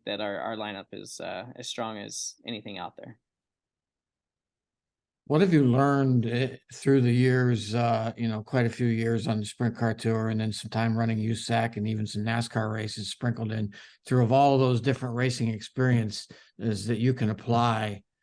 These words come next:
Speaker 2: to promoting high limit?
Speaker 1: Yeah, I think it's a little bit of everything, right?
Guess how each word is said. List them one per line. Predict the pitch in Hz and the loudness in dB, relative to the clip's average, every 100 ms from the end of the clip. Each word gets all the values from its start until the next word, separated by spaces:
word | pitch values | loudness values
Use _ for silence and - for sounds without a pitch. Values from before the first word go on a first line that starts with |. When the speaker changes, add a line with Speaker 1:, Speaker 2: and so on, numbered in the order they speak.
| _ _ | _ _
Speaker 2:
to | 131 | -6
promoting | - 117 113 117 110 | -2 2 4 2 0
high | 104 110 | -4 -4
limit? | 107 107 98 - _ _ _ _ _ _ _ _ _ _ _ _ | -4 -6 -8 -14 _ _ _ _ _ _ _ _ _ _ _ _
Speaker 1:
Yeah, | - 196 | 0 0
I | |
think | 175 175 | 0 -4
it's | - | -4
a | 123 | -2
little | 147 | -2
bit | 143 | 0
of | 139 | 2
everything, | 147 165 131 120 | 2 0 -4 -6
right? | 113 117 131 | -4 -2 -2